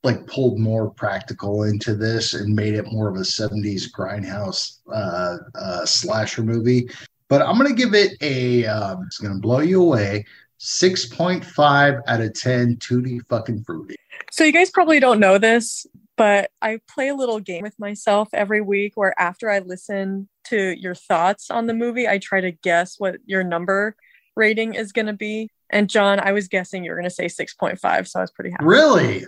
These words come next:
Speaker 1: Oh
Speaker 2: Yeah.
Speaker 1: my gosh.
Speaker 2: I was like, "This sounds like a six point five review." <laughs>
Speaker 1: Yeah, it is. It is.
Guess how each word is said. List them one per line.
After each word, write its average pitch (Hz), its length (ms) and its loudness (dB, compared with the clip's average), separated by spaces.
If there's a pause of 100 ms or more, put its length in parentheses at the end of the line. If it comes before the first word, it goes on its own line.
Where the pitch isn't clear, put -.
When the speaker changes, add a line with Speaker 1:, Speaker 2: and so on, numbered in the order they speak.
Speaker 1:
Oh 139 180 4
Speaker 2:
Yeah. 85 180 4
Speaker 1:
my - 140 -6
gosh. 87 580 -8 (220)
Speaker 2:
I - 20 2
was 240 120 4
like, 277 160 4
"This 427 160 2
sounds 320 180 2
like 262 140 -2
a - 20 -14
six - 160 -20 (180)
point 202 160 -6
five 160 300 -4
review." 185 380 -8 (340)
<laughs> - 160 -4
Speaker 1:
Yeah, 107 520 4 (140)
it 156 220 2
is. 92 420 -4 (420)
It 117 260 -2
is. 85 500 -6